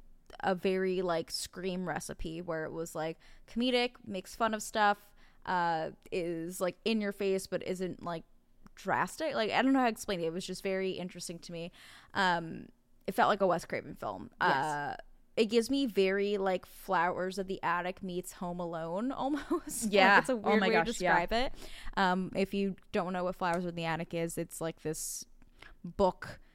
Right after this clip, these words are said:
Speaker 1: series that was also a movie, um, about, uh, some children who were locked in an attic together and abused for years, and then there's things like incest and stuff that happens, and it's very clearly this as soon as you go into this fucking movie.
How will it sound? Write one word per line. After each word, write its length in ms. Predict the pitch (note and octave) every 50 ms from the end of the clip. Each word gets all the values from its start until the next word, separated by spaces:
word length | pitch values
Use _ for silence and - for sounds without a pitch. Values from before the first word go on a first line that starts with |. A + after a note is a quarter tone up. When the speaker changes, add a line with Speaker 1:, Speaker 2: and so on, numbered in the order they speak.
| _ -
Speaker 1:
series 460 | - - - G#3+ F#3 F3+ F3+ F3+ F3
that 60 | E3+ D#3+
was 100 | E3+ F3+
also 240 | F3+ F3 - F3
a 40 | E3+
movie, 400 | F3 F3 E3+ E3 F3 F3 F3 F3 - - E3
um, 500 | E3+ D#3+ D#3 D#3+ D#3+ D#3+ D#3+ E3+ F3 - - _ - - -
about, 460 | G3+ F#3+ - F#3+ F3 E3+ E3+ - -
uh, 420 | - - - F3 E3 E3 E3 -
some 280 | - - - F#3+ F3+ F3+
children 520 | - - F#3+ F3+ F#3 F3+ F#3+ F#3 F3+ F#3 F#3 -
who 300 | - F3+ F3 F3 F3 E3+ -
were 340 | F3+ F3 F3 E3+ E3+ F3+ F3+ - - - - - - - - - - - -
locked 360 | A3+ A#3 A3+ A3 A3 - -
in 140 | - F#3 G#3
an 100 | G3+ F#3+
attic 320 | - G3 G3 F#3+ F#3+ G3
together 480 | - - G3 F#3+ F#3 F3+ F#3 F3+ F#3 F#3
and 220 | - - F3+ F3
abused 580 | F3 F3 - A3 D4+ D#4 C4 A#3 A3 A3 - -
for 100 | - G#3
years, 300 | F#3+ F3+ F3+ F#3 F#3+ F#3+
and 120 | G3 F3+
then 160 | E3+ E3+ F3+ E3+
there's 360 | F3 F3 F3 F3+ F3+ F3 -
things 320 | - G3 F#3 F3 F3 -
like 120 | F#3 F#3 - -
incest 520 | A#3 A3+ G3+ - G3 F3+ F#3 F#3+ - -
and 140 | F3+ F3+ F3+
stuff 180 | - F#3 F3 -
that 100 | E3+ F3
happens, 400 | E3+ E3 E3+ - E3+ F3 F3+ E3
and 120 | E3+ F3
it's 260 | E3+ G#3 A3 F3+ - -
very 440 | F3+ E3 G#3+ A#3 C#4 C4 A3+ G3+
clearly 420 | F3+ - A3 G#3 G3 F#3 F3+ D#3+ E3+
this 320 | F3+ F#3+ G3 F#3+ - -
as 100 | F#3 F3+ -
soon 160 | A3+ G#3+ G#3
as 120 | G3 F#3+ A3
you 60 | F#3
go 160 | G#3 G#3 G#3
into 180 | G3 G3 - G3
this 200 | F#3+ F#3+ - -
fucking 360 | - F3+ - - F3+ F3 F3
movie. 360 | F3+ F#3 F3+ E3+ F3 F3+